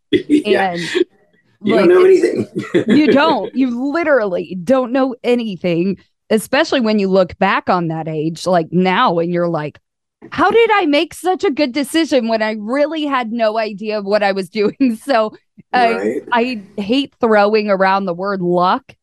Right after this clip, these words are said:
Speaker 2: but you almost got lucky, bud. <laughs>
Speaker 1: Something,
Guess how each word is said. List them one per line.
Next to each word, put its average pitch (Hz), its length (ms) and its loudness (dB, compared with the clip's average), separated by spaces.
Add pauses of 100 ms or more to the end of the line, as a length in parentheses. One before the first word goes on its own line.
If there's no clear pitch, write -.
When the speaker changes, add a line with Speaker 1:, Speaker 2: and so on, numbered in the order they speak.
(380)
Speaker 2:
but 190 400 -2 (220)
you 226 220 2
almost 220 460 0
got 208 240 -2
lucky, 185 440 -6
bud. 165 480 -2
<laughs> - 120 0
Speaker 1:
Something, - 560 -2